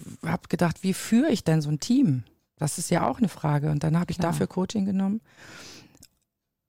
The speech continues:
Speaker 1: und auch für das Thema, wie ak-, wie akquiriere ich neue Kunden? Also ich hab auch da sehr viel leidvolle, lustige und ähnliche <laughs> Erfahrungen gemacht.
Speaker 2: Ja.
Speaker 1: Aber wie führst du denn so ein Team? Das war damals die Frage.
Speaker 2: Mhm.
Speaker 1: Und da braucht ja jeder was anderes.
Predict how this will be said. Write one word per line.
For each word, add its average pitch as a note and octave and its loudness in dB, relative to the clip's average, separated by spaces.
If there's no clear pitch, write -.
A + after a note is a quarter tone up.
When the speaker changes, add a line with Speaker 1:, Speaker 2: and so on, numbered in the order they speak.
Speaker 1:
und A3 4
auch D3 0
für - -6
das C#3+ 0
Thema, C3+ 2
wie D3+ 0
ak-, C3+ -2
wie C#3 0
akquiriere D3 0
ich C#3+ -2
neue C3+ 0
Kunden? F#3 -2
Also C#3+ -4
ich C3+ -6
hab C#3+ -2
auch B2+ -8
da D#3 0
sehr E3+ 0
viel - -6
leidvolle, D#3+ 0
lustige D#3+ 0
und D3+ -4
ähnliche E3+ 2
<laughs> G3 4
Erfahrungen A#3 2
gemacht. F3+ 0
Speaker 2:
Ja. D#3+ -2
Speaker 1:
Aber F#3 4
wie A3 4
führst A3+ 0
du A3+ -2
denn G#3 6
so G3+ 2
ein G3+ 4
Team? G#3 4
Das E3 4
war E3+ 2
damals E3 2
die D#3+ 0
Frage. C3 0
Speaker 2:
Mhm. C3+ -2
Speaker 1:
Und C3 2
da E3+ 2
braucht F3 0
ja F#3+ 2
jeder G#3 2
was G3+ -2
anderes. E3 0